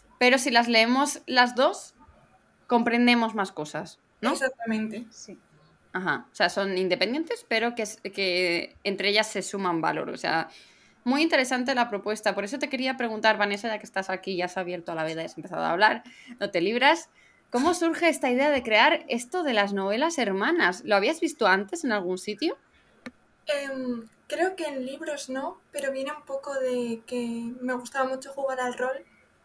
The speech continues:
Speaker 2: y ahí sí que se trata más como las distintas versiones de una historia, que es algo que a mí siempre me ha parecido muy interesante, porque cuando alguien te cuenta una historia de un conflicto, incluso una discusión,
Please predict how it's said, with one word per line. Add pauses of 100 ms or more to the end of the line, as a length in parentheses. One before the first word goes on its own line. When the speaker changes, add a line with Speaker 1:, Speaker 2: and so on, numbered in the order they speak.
(160)
Speaker 2:
y
ahí
sí
que
se
trata
más
como (140)
las (220)
distintas
versiones
de
una
historia, (540)
que
es
algo
que
a
mí
siempre
me
ha
parecido
muy
interesante,
porque
cuando
alguien
te
cuenta
una
historia
de
un
conflicto,
incluso
una
discusión,